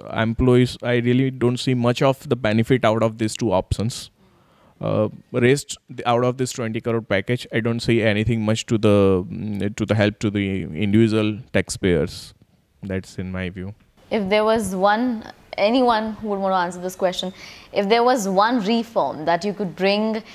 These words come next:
Speaker 2: in the current way that the center is fueling the industries, what would it be?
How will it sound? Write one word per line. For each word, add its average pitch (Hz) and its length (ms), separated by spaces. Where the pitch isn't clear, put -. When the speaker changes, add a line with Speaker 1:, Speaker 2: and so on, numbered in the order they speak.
Speaker 2:
in 196 140
the 202 100
current 233 580
way 202 460
that 180 120
the 196 80
center 190 420
is 196 260
fueling 196 600
the 180 340
industries, 165 600
what 156 220
would 147 160
it - 160
be? - 100